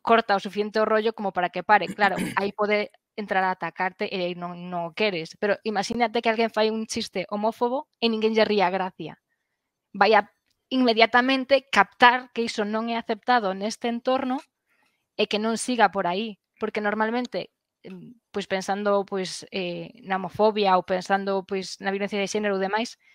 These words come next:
ao principio todo empeza dende abaixo, pero pasamos ou nos desinteresamos un pouco do tema e vai escalando. Entón, o primeiro, o que fan é un chiste para probar se se acepta ou non. Se se acepta o chiste, o seguinte xa é máis bruto. O seguinte máis bruto, ao final é unha colleja, ao final é un capón, e ao final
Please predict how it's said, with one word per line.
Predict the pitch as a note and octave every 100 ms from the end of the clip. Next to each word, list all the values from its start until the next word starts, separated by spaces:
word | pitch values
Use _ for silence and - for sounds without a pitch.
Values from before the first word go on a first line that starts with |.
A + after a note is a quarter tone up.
| _ _ -
ao | -
principio | A#3 A3+ C4 E4 F4+
todo | E4
empeza | A#3+ G#3 G#3
dende | F#3+ F3
abaixo, | F3 B3 C4 G3+ F3 - _ _ _ _ _ _ _ _ -
pero | G#3 G3
pasamos | G3 - B3 B3 G#3+ G#3 F#3+
ou | F#3+ F#3
nos | G3 G3 - G3
desinteresamos | G3 G3 G3 G3 A3+ A3+ A3+
un | A3+
pouco | A3 A3+
do | A3
tema | B3 C4+ -
e | A3 A#3
vai | B3+ A3+
escalando. | - F#3+ F#3 A#3 A3+ F3+ F3
Entón, | G3 G3+ G#3+ G#3
o | G3
primeiro, | G#3 A#3 B3+ D4 E4 _ _ _ - - -
o | -
que | A#3
fan | C4+ C#4 D4
é | B3
un | B3
chiste | A#3 C#4 C#4 - C4+ F#4 -
para | G#3 G#3
probar | G3+ G3+ G#3+
se | A#3
se | G#3+
acepta | - - A#3+
ou | F#3+
non. | F#3 F3 -
Se | F#3+
se | F#3+
acepta | G#3 - G#3+
o |
chiste, | B3+ C4 -
o | B3
seguinte | G3+ G#3+ A3
xa | A3+ A#3
é | A3+
máis | F#3+ F3+
bruto. | F#3+ - F3+
O |
seguinte | F#3+ G#3 A3
máis | A#3 A3 A3+
bruto, | C4+ A3 A#3+
ao |
final | - G#3+ A3 A3
é | G#3+
unha | G#3 G#3+
colleja, | A3+ D4 D4 C4+
ao | B3+
final | A3+ A3+ A3
é |
un | A3
capón, | G#3+ G#3+ C#4 C#4+ C4
e |
ao | -
final | A3 A3+ A#3+